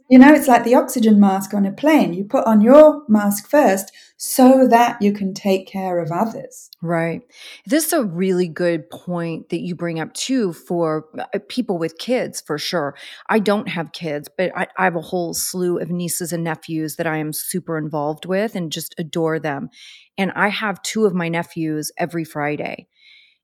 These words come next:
Speaker 2: And when I was doing Whole thirty, Friday was the hardest part, right? Because it's kids and we're playing and, like, there's barely time to even drink water on <laughs> Fridays when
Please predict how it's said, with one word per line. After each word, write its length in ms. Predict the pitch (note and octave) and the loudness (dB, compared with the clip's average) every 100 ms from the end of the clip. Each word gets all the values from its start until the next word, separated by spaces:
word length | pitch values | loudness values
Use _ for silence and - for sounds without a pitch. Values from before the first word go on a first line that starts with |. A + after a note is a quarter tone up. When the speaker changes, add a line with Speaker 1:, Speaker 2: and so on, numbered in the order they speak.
| - | -4
Speaker 2:
And 380 | G3 F#3 F3 E3+ | -2 0 -4 -6
when 180 | F#3 F#3+ | -4 -2
I 120 | G3 | 0
was 200 | G3+ G3 | -2 -4
doing 300 | - G3+ F#3+ | -4 -4 -2
Whole 280 | F3 F3+ F3 - | -4 -6 -6 -4
thirty, 540 | F#3+ G#3+ F#3 D3+ - _ | -2 -2 -4 -6 -8 _
Friday 920 | - - G3 F3 B3 G#3+ D3+ D3 E3 _ _ _ - | -20 -8 -4 -2 0 0 -2 -6 -10 _ _ _ -2
was 200 | G3 D#3+ | -2 -2
the 80 | F3+ | -6
hardest 480 | E3 E3+ D#3+ - - | -4 -4 -4 -10 -10
part, 420 | G3 C4 - - _ - _ | -4 -4 -6 -14 _ -20 _
right? 300 | G3 F3+ F3+ - | 0 0 0 -4
Because 480 | F#3+ G3+ F#3+ G3 E3 - _ _ _ _ _ - | -8 -6 -4 -4 -6 -18 _ _ _ _ _ -4
it's 180 | G#3 - | -2 -2
kids 720 | - A3+ D4 B3+ - - - | -4 0 0 0 -6 -14 -6
and 360 | G#3 G3 G3 F3+ | -4 -2 -4 -2
we're 160 | F#3 | -4
playing 920 | E3+ - G#3 A3+ C#4 G#3+ D#3+ D3+ D3+ - | -4 -8 0 2 2 0 -2 -6 -8 -6
and, 320 | G3 F#3 F3+ | -4 -2 -2
like, 180 | F#3+ F#3+ | -2 -2
there's 200 | G3 F3 | -4 -2
barely 680 | D#3+ - G3+ G#3+ A3+ A3 G3 | -4 0 2 2 0 -2 -4
time 540 | - G#3+ A3 A3 G#3 | -6 -2 -2 -2 -4
to 160 | - G3+ | -6 -8
even 400 | G3+ F#3+ F#3+ D#3 | -6 -4 -4 -4
drink 320 | F#3 G3+ F#3+ | -4 -4 -6
water 800 | E3 D#3+ E3+ G3 C4 A3 D3+ - | -10 -4 2 4 4 0 -2 -2
on 180 | E3 D#3+ | -4 -4
<laughs> 60 | - | 2
Fridays 640 | F3+ B3 A#3 B3 - C#4+ | 2 4 4 4 4 2
when 160 | D#4+ | 2